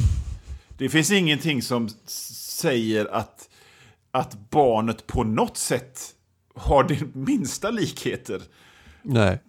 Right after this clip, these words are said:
Speaker 2: med, med föräldern. För så funkar det inte, liksom.
Speaker 1: Nej,
Speaker 2: Och sen
Speaker 1: verkligen
Speaker 2: så ska
Speaker 1: inte.
Speaker 2: man ju säga att det här är ju en,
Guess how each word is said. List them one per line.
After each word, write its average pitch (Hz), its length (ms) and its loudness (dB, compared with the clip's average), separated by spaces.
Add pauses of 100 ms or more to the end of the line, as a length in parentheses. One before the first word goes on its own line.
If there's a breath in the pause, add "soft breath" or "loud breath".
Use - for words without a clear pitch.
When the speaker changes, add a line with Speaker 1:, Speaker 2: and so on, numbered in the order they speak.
(280)
Speaker 2:
med, 117 440 0 (140)
med 127 220 0
föräldern. 101 580 0 (1120)
För 139 120 -8
så 185 160 2
funkar 165 380 0
det 117 60 0
inte, 90 200 -8 (180)
liksom. 98 320 -20 (880 soft breath)
Speaker 1:
Nej, 113 260 6
Speaker 2:
Och - 80 8
sen 107 60 8
Speaker 1:
verkligen 127 220 6
Speaker 2:
så 107 60 4
ska 95 140 4
Speaker 1:
inte. 143 60 6
Speaker 2:
man 156 100 6
ju 180 80 6
säga 175 280 8
att 135 80 2
det 160 60 2
här 143 300 4
är 175 140 4
ju 139 200 4
en, 127 280 -2